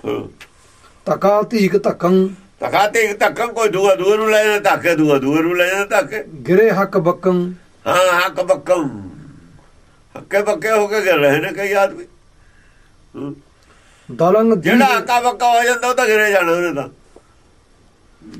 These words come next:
Speaker 2: ਦਲੰਗ ਦੀਹ ਗਾਹੰ।
Speaker 1: ਦਲੰਗ ਦੀਹ ਗਾਹੰ, ਦੁਸ਼ਮਣਾਂ ਦੇ ਦਲ ਨੂੰ ਗਾਹ ਰਹੇ ਨੇ।
Speaker 2: ਅਦੋ ਅੰਗ ਲਾਹੰ।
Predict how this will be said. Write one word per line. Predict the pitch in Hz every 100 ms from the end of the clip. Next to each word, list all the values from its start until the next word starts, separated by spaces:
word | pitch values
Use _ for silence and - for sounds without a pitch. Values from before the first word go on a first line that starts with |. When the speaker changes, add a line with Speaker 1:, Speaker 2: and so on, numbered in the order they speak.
| - - _ -
Speaker 2:
ਦਲੰਗ | 120 160 190 214
ਦੀਹ | 202 131 180 214 190
ਗਾਹੰ। | - 190 175 170 165 175 - - _ -
Speaker 1:
ਦਲੰਗ | 165 208 247
ਦੀਹ | 247 240 247 240
ਗਾਹੰ, | 202 208 208 185 123
ਦੁਸ਼ਮਣਾਂ | 95 - - 143 156 190 220 220
ਦੇ |
ਦਲ | 185 185
ਨੂੰ | 202 185
ਗਾਹ | 175 214
ਰਹੇ | 190 143
ਨੇ। | 113 82 - _ _ _ _ _ _ _ _ _ _ _ _ _ 180
Speaker 2:
ਅਦੋ | 202 247 220
ਅੰਗ | 220 214
ਲਾਹੰ। | 180 180 175 190 180